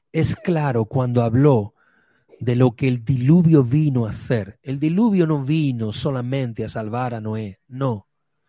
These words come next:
El diluvio, esa masa de agua poderosa que Dios mismo vio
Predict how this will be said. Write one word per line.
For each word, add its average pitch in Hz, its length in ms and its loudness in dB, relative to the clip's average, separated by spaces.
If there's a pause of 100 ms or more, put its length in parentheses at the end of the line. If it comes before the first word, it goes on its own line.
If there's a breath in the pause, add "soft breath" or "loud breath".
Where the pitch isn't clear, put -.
(360)
El 120 180 -4
diluvio, 135 560 4
esa 131 200 -2
masa 147 480 0
de 143 160 -2
agua 131 460 -4 (140)
poderosa 123 840 0 (800)
que 120 140 -4
Dios 139 360 0
mismo 147 440 -2
vio 147 480 2